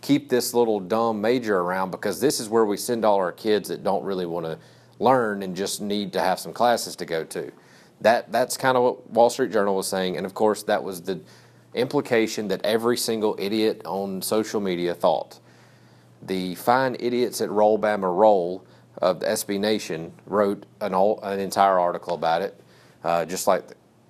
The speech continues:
a capstone report per, uh, article would be. Um, I mean, you, you wanna act like Auburn's nothing to you, and then you write entire articles to take up your space that should be for Alabama to talk about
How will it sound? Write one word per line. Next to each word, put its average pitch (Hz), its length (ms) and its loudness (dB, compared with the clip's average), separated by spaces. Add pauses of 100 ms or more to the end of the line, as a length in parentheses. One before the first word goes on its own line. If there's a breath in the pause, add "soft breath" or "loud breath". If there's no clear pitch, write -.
a - 60 -8
capstone 95 640 0
report 90 460 -2 (340)
per, 98 300 0
uh, 90 300 2
article 92 420 2
would 80 120 -2
be. 90 240 -2 (380 loud breath)
Um, 90 340 4 (120)
I - 20 -12
mean, 90 260 -6 (880)
you, 104 240 -2
you 107 160 -2
wanna 117 260 4
act 113 320 -4
like 101 300 0
Auburn's 90 420 2
nothing 90 420 -2
to 87 140 -6
you, 82 260 -4
and 90 160 -4
then 90 240 -4 (380 loud breath)
you 98 140 0
write 101 220 4
entire 101 420 2
articles 95 480 -2
to - 100 -12
take 139 320 0
up 120 160 0
your 127 220 -2
space 104 420 0
that - 140 -12
should 98 180 -6
be 98 140 -2
for - 160 -4
Alabama 95 640 0 (640 loud breath)
to - 100 -10
talk 110 300 4
about 95 380 0